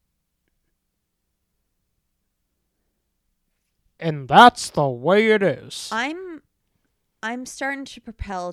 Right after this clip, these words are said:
Speaker 2: to Mallory levels of rage.
Speaker 1: <laughs>
Speaker 2: I, I am getting to Mallory when she watched All Dogs Go to Heaven. I might already be there.
Speaker 1: Uh, well, All
Speaker 2: We'll
Speaker 1: Dogs
Speaker 2: see.
Speaker 1: Go to Heaven had one director. This movie had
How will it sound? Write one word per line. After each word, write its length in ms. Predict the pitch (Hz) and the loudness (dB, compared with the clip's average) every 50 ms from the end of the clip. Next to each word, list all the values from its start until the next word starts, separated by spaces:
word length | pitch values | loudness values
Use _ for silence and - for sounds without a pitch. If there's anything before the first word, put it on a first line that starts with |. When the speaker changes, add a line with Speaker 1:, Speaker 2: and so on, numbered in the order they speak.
| - - | -12 -14
Speaker 2:
to 280 | - 190 170 165 160 - _ _ _ _ | -12 -12 -10 -10 -12 -14 _ _ _ _
Mallory 560 | 180 180 175 170 170 175 175 170 170 170 165 | -14 -10 -10 -8 -8 -8 -8 -8 -8 -10 -12
levels 520 | 160 170 165 165 165 160 160 160 160 - 185 | -12 -12 -12 -12 -12 -12 -14 -14 -14 -16 -18
of 160 | 175 165 - | -18 -18 -16
rage. 400 | 156 151 160 156 165 165 160 - 220 | -14 -14 -12 -12 -12 -12 -6 -4 -2
Speaker 1:
<laughs> 60 | - - 185 175 202 190 156 - - _ _ _ _ _ _ _ _ _ _ _ _ _ _ _ _ _ _ _ _ _ _ _ _ _ _ _ _ _ _ _ _ _ _ _ _ | -2 -2 -2 -2 -4 -4 -4 -8 -14 _ _ _ _ _ _ _ _ _ _ _ _ _ _ _ _ _ _ _ _ _ _ _ _ _ _ _ _ _ _ _ _ _ _ _ _
Speaker 2:
I, 200 | 220 240 262 262 - - | -4 -2 -2 -4 -4 -4
I 160 | 240 262 294 | -2 -2 -2
am 400 | 320 330 320 311 302 285 247 220 | -2 -4 -6 -10 -12 -12 -14 -8
getting 360 | 220 262 254 240 240 226 233 233 | -6 -4 -4 -4 -4 -6 -8 -10
to 260 | - 269 233 220 208 | -6 -6 -4 -4 -4
Mallory 680 | - 208 202 196 196 196 196 190 190 185 185 185 180 180 | -6 -6 -6 -4 -4 -4 -4 -4 -4 -4 -4 -6 -8 -8
when 200 | 185 180 175 196 | -8 -8 -10 -12
she 180 | - - 208 | -14 -14 -12
watched 400 | 180 185 175 175 180 - - - | -10 -8 -8 -8 -8 -10 -8 -6
All 160 | 180 175 175 | -4 -4 -4
Dogs 460 | 170 175 165 156 160 160 170 - - - | -4 -6 -8 -8 -8 -12 -14 -20 -18 -14
Go 160 | - 170 160 | -12 -10 -10
to 80 | 165 | -10
Heaven. 480 | 185 180 151 147 151 160 143 156 160 - _ _ _ _ - | -10 -10 -10 -10 -10 -12 -14 -14 -16 -18 _ _ _ _ -8
I 80 | 208 | -6
might 240 | 220 233 247 247 247 | -4 -2 -2 -2 -2
already 340 | 240 214 196 190 185 180 180 | -2 -2 -2 -4 -6 -8 -10
be 200 | 175 180 175 170 | -12 -12 -12 -12
there. 460 | 170 175 165 147 139 147 151 165 185 - | -10 -10 -10 -8 -8 -8 -8 -10 -6 -2
Speaker 1:
Uh, 260 | 202 214 208 202 196 185 | 0 2 2 2 2 2
well, 240 | 185 185 190 180 - - | 0 -2 -4 -4 -4 -2
All 100 | 247 302 | 0 0
Speaker 2:
We'll 60 | 254 254 | 0 2
Speaker 1:
Dogs 240 | 311 262 240 240 | 0 0 0 -2
Speaker 2:
see. 60 | - - | 0 2
Speaker 1:
Go 120 | 240 226 | 4 4
to 100 | 214 202 | 4 2
Heaven 320 | 175 185 202 190 185 175 | 0 0 -2 -2 -2 -4
had 260 | 156 135 160 156 143 131 | -6 -8 -8 -8 -8 -10
one 340 | 127 135 165 202 240 240 | -10 -6 -4 -4 -4 -4
director. 400 | 202 185 160 151 143 - - 147 | -6 -6 -6 -6 -6 -8 -10 -10
This 240 | 143 175 262 277 - | -8 -8 -8 -8 -6
movie 300 | 320 349 359 339 330 269 | -8 -8 -6 -6 -8 -10
had 360 | - - - 190 180 165 139 | -10 -12 -8 -6 -6 -6 -6